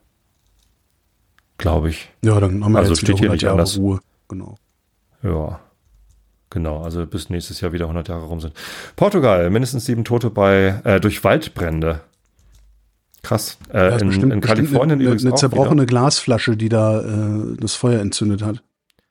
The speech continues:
Speaker 1: Hat auch nichts mit dem Klima zu tun, sagst du? Nichts
Speaker 2: Was?
Speaker 1: mit dem
Speaker 2: Nee, also
Speaker 1: Klima.
Speaker 2: musst du, also wenn ich, also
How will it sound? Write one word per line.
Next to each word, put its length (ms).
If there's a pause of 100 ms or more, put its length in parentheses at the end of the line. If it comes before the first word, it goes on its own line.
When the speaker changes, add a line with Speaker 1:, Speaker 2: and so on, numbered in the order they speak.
(140)
Speaker 1:
Hat 180
auch 220
nichts 240
mit 80
dem 100
Klima 300
zu 120
tun, 200
sagst 240
du? 160 (720)
Nichts 180
Speaker 2:
Was? 120
Speaker 1:
mit 120
dem 60
Speaker 2:
Nee, 80
also 140
Speaker 1:
Klima. 120
Speaker 2:
musst 160
du, 80
also 180
wenn 120
ich, 160 (240)
also 480